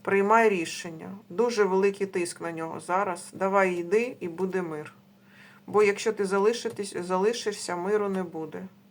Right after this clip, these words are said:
А вони хочуть, е, він хоче, та,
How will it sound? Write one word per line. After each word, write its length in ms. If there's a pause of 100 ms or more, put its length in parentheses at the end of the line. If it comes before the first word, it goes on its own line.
(960)
А 300
вони 340
хочуть, 640
е, 240
він 260
хоче, 580
та, 380